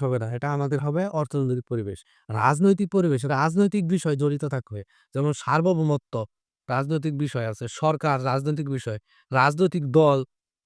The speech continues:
সরাসরি রাজনৈতিক, রাজনৈতিক অস্থিতিশীলতা, রাজনৈতিক বিষয় আছে, আইন শৃঙ্খলা, খুবই গুরুত্বপূর্ণ। এই আইন শৃঙ্খলা কিন্তু আইনগত পরিবেশে,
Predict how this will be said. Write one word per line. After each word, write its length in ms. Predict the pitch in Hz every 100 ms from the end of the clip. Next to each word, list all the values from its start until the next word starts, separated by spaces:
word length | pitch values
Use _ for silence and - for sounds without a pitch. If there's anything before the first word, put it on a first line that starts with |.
| -
সরাসরি 440 | 175 165 156 143
রাজনৈতিক, 480 | 139 135 139 127 113 - _ _
রাজনৈতিক 580 | 117 120 147 151 180 185
অস্থিতিশীলতা, 920 | - 185 180 - 165 165 - 139 127 113 104 _ 135
রাজনৈতিক 460 | 135 135 151 147
বিষয় 240 | 143 139 117
আছে, 180 | 107 101 - _ _
আইন 300 | - 170 208 208
শৃঙ্খলা, 500 | - 147 131 110 - _ _
খুবই 340 | - 165 170 170
গুরুত্বপূর্ণ। 520 | 151 156 165 147 127
এই 220 | 107 135 139
আইন 260 | 151 190
শৃঙ্খলা 420 | 190 190 175 175 170
কিন্তু 300 | 190 180 202 262 - _ _ -
আইনগত 480 | 143 190 214 208 214
পরিবেশে, 560 | 208 208 214 170 -